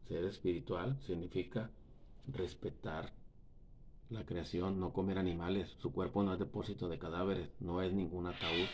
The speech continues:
para que se alimente de un animal que dejó de existir y está en putrefacción, ¿entiende? Y el ser de la oscuridad ha ocultado todo eso y se alimentan de muerte. Haz de cuenta que se están alimentando de Satanás.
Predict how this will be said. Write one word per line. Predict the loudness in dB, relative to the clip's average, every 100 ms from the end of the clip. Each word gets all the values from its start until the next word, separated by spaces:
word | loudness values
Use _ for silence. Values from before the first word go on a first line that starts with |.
| -6 -12 -8 -4
para | -2
que |
se | 0
alimente | 0 2 0 2
de | 2
un | 2
animal | 2 0 -2
que | -4
dejó | -4 -2 -4
de |
existir | -4 -6 -4 -4 -4 -8 -14 -12 0
y | 0
está | 2 -2
en |
putrefacción, | 0 -2 -2 -4 -2 -4 -4 -10 -12 -12 -12 -8
¿entiende? | -2 -2 -2 -6 -16 -2
Y | 2
el | 2
ser | 2 2
de |
la | 4
oscuridad | 2 2 0 0 -2 -8 -14 -16 -10 -4
ha |
ocultado | -2 -2 -2 -2 -4
todo | -2 -2 -2
eso | -2 -4 -6 -10 -14 -14 -14 -14 -2
y | 0 0 -2 -6 -14 -4
se | 0
alimentan | 0 0 0 0
de | 2
muerte. | 4 2 0 -2 -4 -8 -14 -18 -20 -8
Haz | -2
de | 0
cuenta | 0 0 0
que |
se | -2
están | -2 0
alimentando | 2 2 0 -4 -4 -4
de | -4
Satanás. | -6 -8 -10